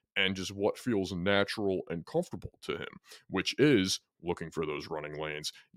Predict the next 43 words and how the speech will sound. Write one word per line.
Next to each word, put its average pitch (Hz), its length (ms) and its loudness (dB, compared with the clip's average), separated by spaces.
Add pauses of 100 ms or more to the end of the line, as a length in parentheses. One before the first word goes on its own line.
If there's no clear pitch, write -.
getting 80 300 4
outside, 78 580 2
trying 85 220 0
to 76 60 -4
break 82 260 2
a 80 40 -4
tackle, 85 380 0
stiff - 320 0
arm 87 220 2
a 80 40 0
defensive 80 460 -8
end 80 240 -4
and 78 160 -6
whatnot. 80 440 0 (360)
So 90 300 8
the 95 80 0
defense, 139 440 4
uh, 127 120 4
the, 101 380 0 (140)
the, 117 160 2 (160)
the 117 120 6
defensive 160 500 8
line 113 280 8
especially, 80 600 4
and 90 140 2
the 80 60 -2
linebackers, 78 760 -2
but 82 140 -2 (1080)
in 95 140 -2
my 117 180 10
mind, 98 300 8
more 90 180 4
so 82 460 0
the 85 140 -4
defensive 87 360 -4
line, 80 220 -2
because, 85 320 -4
you 76 80 -2
know, - 80 -4 (160)
that's - 240 -4
where 76 160 -6 (640)
everything 82 320 -6
starts, - 500 2